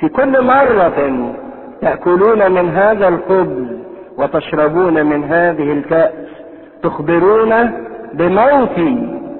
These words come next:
وتعترفون بقيامتي". عشان كده موت المسيح ما شتتش الرعية حسب خطة الشيطان، لكن موت المسيح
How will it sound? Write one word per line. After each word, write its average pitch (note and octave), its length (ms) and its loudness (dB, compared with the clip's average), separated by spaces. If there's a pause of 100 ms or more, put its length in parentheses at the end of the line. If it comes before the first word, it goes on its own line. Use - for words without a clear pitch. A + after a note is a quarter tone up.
(460)
وتعترفون E3+ 1200 2 (440)
بقيامتي". D#3 1000 0 (540)
عشان E3 140 -4
كده A#3+ 260 2
موت D#4+ 300 2
المسيح C4+ 720 2 (1300)
ما F#3 100 0
شتتش C#4+ 540 0
الرعية G3+ 800 2 (880)
حسب A#3+ 420 0
خطة C4+ 560 -2
الشيطان، F3+ 880 0 (420)
لكن G3 360 0
موت D4+ 360 2
المسيح A#3 800 0